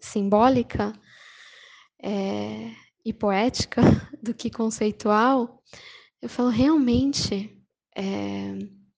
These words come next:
é uma dependência muito forte, né?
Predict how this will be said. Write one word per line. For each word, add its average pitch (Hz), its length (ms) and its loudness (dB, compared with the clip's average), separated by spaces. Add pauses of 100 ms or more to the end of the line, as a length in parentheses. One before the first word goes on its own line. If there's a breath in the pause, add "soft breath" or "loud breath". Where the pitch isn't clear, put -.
(800)
é 226 100 2
uma 240 160 4
dependência 240 600 2
muito 240 320 -2
forte, 220 720 2
né? 208 260 -2